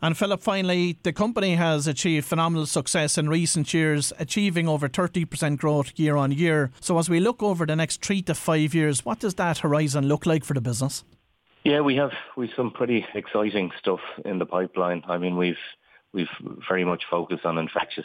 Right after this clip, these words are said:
Speaker 2: diseases and emerging infectious diseases. We're now moving into, uh, foodborne pathogens.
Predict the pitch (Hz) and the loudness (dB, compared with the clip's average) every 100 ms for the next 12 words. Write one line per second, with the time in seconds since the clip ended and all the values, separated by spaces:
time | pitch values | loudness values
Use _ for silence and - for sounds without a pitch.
0 | - 80 85 82 78 76 78 78 80 82 | -10 -4 -2 -2 -4 -4 -2 -2 0 -2
1 | 80 78 76 80 - 78 78 78 82 78 | -4 -8 -4 -4 -6 -10 -8 -4 -4 -2
2 | 80 - _ - - _ 82 87 85 85 | -6 -8 _ -18 -18 _ -2 0 0 2
3 | 85 80 80 80 - 80 78 80 78 76 | 2 0 0 -2 -4 -4 0 0 0 -2
4 | - 92 87 - 85 82 80 80 82 87 | -4 -2 -2 -2 -2 -2 -2 -6 -4 -6
5 | 87 87 | -4 -6